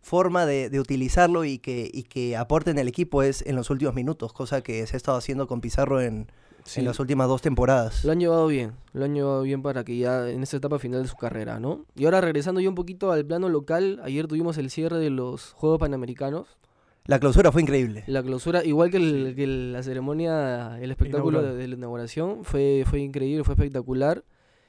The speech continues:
Speaker 2: Y creo que hemos dado la talla y hemos demostrado a todo el continente que nosotros tenemos con qué, ¿no? Y
Speaker 1: Y no solo sentimos eso, ya que el mismo presidente de Pan Am Sports,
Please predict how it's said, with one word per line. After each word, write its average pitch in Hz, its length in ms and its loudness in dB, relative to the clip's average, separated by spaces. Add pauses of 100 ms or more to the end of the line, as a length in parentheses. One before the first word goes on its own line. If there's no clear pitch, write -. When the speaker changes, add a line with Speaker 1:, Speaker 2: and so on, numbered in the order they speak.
(160)
Speaker 2:
Y - 800 -12
creo 147 220 2
que 143 120 2
hemos 151 180 2
dado 147 240 2
la 127 100 0
talla 151 180 0
y 139 120 0
hemos 143 200 0
demostrado 135 800 0
a 117 120 0
todo 139 160 -2
el 147 60 -2
continente 131 500 -8
que 120 380 -6 (460)
nosotros 147 380 -2
tenemos 143 380 -2
con 123 240 -6
qué, 135 200 2
¿no? 147 260 0
Y 113 440 -6 (220)
Speaker 1:
Y 160 100 -2
no 180 100 4
solo 214 220 8
sentimos 180 480 2
eso, 175 220 0
ya 131 140 -2
que 143 100 -6
el 135 80 -4
mismo 151 240 -6
presidente 143 400 -2
de 131 60 -2
Pan 143 200 -2
Am 139 60 -2
Sports, - 480 -2